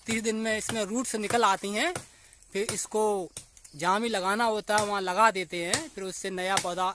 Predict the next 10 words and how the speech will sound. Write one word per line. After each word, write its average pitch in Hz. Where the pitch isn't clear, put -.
तैयार 175
हो 190
जाता 175
है। 170
देखिए, 220
इन्होंने 254
एयर 220
लेयरिंग 262
वाली 262
डाली 208